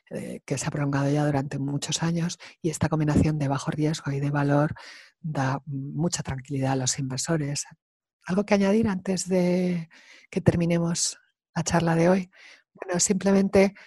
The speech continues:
reiterar que yo creo que sigue siendo interesante reforzar por qué existe la prima de valor. Y existe porque hay empresas que no están de moda, que están siendo ignoradas y al mismo tiempo otras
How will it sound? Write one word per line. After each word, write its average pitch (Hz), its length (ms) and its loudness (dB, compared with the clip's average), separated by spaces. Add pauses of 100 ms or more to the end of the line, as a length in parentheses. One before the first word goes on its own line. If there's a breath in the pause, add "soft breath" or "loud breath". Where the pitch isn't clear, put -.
(180 loud breath)
reiterar 170 720 4
que 147 140 0
yo 143 120 2
creo 160 220 2
que 151 100 -4
sigue 160 540 0
siendo 156 460 0
interesante 151 760 0
reforzar 151 500 0
por 147 200 -2
qué - 100 0
existe 175 380 0
la 156 80 6
prima 147 180 0
de 135 60 4
valor. 202 300 4 (440 loud breath)
Y - 80 -6
existe 196 580 -2 (300 loud breath)
porque 180 460 -2
hay 175 440 -4 (800 soft breath)
empresas 190 540 2
que 151 160 0
no 151 80 0
están 170 240 0
de 175 80 2
moda, 190 360 4
que 180 60 -4
están 160 220 -2
siendo 170 300 0
ignoradas 180 680 4
y 165 60 0
al 139 80 -2
mismo 156 240 -2
tiempo 170 320 0
otras 160 480 0